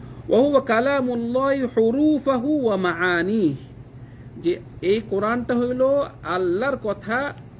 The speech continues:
অক্ষর এবং এটার অর্থ সব কিছু আল্লাহ থেকে।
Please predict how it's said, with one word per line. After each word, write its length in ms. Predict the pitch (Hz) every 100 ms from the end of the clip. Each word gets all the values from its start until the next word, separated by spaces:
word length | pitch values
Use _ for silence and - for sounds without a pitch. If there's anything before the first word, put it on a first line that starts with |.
| -
অক্ষর 680 | 190 - - - 277 330 370 - - - - - - - - -
এবং 520 | 160 180 220 262 285 -
এটার 240 | 170 196
অর্থ 360 | 160 156 - 180 127 113 - -
সব 300 | 240 294 277 240
কিছু 160 | 226
আল্লাহ 260 | 160 135 123
থেকে। 220 | - 113